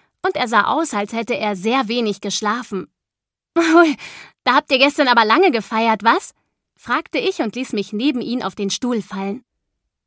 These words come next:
Es schien eine Weile zu dauern, bis meine Frage in seinem Gehirn angekommen war, denn erst antwortete er gar nicht, und dann sah er mich nur verständnislos an. "Na, der Geburtstag", half ich ihm auf die Sprünge.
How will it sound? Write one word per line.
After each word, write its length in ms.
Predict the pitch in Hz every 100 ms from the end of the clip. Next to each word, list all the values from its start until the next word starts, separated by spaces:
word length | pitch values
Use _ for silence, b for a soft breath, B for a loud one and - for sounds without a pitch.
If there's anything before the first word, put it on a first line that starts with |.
| _
Es 120 | 320
schien 260 | - 359 339
eine 200 | 240 214
Weile 280 | 196 254 247
zu 140 | 226
dauern, 380 | 190 196 262 214
bis 140 | 202
meine 240 | 196 190 196
Frage 340 | - 208 226
in 80 | 202
seinem 260 | 208 208 196
Gehirn 340 | 196 247 220
angekommen 600 | 214 311 240 - 214 220
war, 220 | 220 226 - B B B B -
denn 140 | 254
erst 320 | 262 359 370 -
antwortete 520 | 233 311 220 220 208
er 160 | 196 196
gar 240 | 202 254
nicht, 380 | 311 269 349 _ _ _ _ _ -
und 180 | 277 233
dann 120 | 339 415
sah 160 | 233
er 80 | 214
mich 160 | 220 233
nur 120 | 233
verständnislos 920 | 214 190 - 254 226 208 214 208 202
an. 340 | 226 233 202 _ _ _ _ _ _ _ _ _ _ _
"Na, 180 | 214 269
der 140 | 320 311
Geburtstag", 760 | 269 311 466 - 254 220 - _ _ _ _ _ _
half 180 | 262 226
ich 120 | 202
ihm 140 | - 208
auf 140 | 180
die 100 | 208
Sprünge. 480 | - 202 214 196